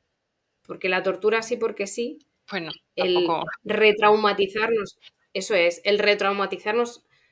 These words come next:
Speaker 1: constantemente, mm, viviendo algo que no somos capaces de digerir, porque es así, es que las emociones se di-, se digieren, <laughs>
Speaker 2: Ujú.
Speaker 1: literalmente, se digieren. Entonces,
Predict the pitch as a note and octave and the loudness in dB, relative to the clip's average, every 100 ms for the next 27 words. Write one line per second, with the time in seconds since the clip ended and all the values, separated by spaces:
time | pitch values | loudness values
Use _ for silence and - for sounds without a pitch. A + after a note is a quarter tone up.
0 | _ _ _ A#3 A3 A3+ A3+ A3 A#3 B3 | _ _ _ 0 0 0 -2 2 2 2
1 | A#3 D#3+ D#3 _ _ G3+ F3+ F3 E3+ E3 | 0 -4 -6 _ _ -10 -8 -6 -8 -8
2 | D#3 - F#3+ F#3+ G3 A3 A3+ B3 F#3 D#3+ | -10 -8 -4 -2 0 0 2 2 2 -2
3 | - F3 - - F#3 G3 G#3 A3+ A3 G#3+ | -2 -4 -4 -12 -6 -4 -4 -4 -4 -4
4 | A3+ A3 G#3 G#3+ G#3 G#3+ A3 C#4 D#4 _ | -4 -2 -2 0 0 0 0 -2 -6 _
5 | _ _ _ _ _ _ _ _ _ _ | _ _ _ _ _ _ _ _ _ _
6 | - D#3 D#3 D#3 C3+ A3 B3 - D#3 D#3 | -18 -16 -14 -14 -10 -8 -8 -8 -12 -10
7 | D3+ C3+ D#3+ D#3 D3 C#3+ - - D#3+ D#3 | -12 -10 -10 -8 -6 -8 -10 -10 -8 -8
8 | - F3+ F#3+ G#3 G#3+ G3 - - A3+ C4 | -6 -6 -4 -4 -4 -6 -6 -4 -2 -2
9 | G3 - B3+ F#3+ B3+ - - - - - | -2 -4 -4 -4 -6 -6 -14 -20 -14 -10
10 | - - D4+ - G3 F#3+ G3 G3 A3+ D#4 | -6 -6 -4 0 0 0 0 0 0 -4
11 | - - - G#3 G#3 G#3 G#3 | -18 -14 -4 -2 0 0 -2